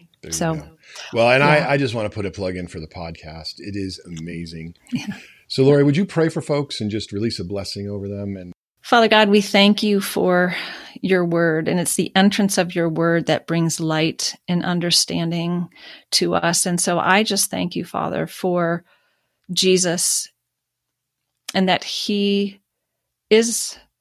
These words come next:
Speaker 2: showing us who we are, the true nature of who he has died to give us, that new identity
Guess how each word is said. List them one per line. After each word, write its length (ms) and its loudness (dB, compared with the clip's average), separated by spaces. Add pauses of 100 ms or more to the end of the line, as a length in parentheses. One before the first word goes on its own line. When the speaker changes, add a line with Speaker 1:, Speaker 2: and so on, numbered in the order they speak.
(440)
Speaker 2:
showing 480 4
us 240 -2
who 180 -2
we 220 2
are, 420 -2 (1300)
the 80 0
true 380 2
nature 580 -2 (1000)
of 180 2
who 280 2
he 500 0 (720)
has 260 0
died 340 4
to 120 -2
give 200 -2
us, 220 0
that 340 -2
new 300 4
identity 640 0